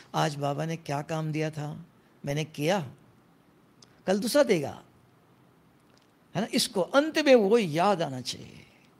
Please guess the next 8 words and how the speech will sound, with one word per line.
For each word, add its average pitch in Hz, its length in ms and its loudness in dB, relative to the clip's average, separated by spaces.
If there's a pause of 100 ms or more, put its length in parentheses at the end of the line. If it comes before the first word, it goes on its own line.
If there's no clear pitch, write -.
(440)
रात 202 280 8
को 196 140 4
सोते 240 360 4
समय, 123 280 -8 (100)
"अंत 190 300 2
मति 160 640 2 (260)
सो 156 260 -2
गति।" 110 680 -8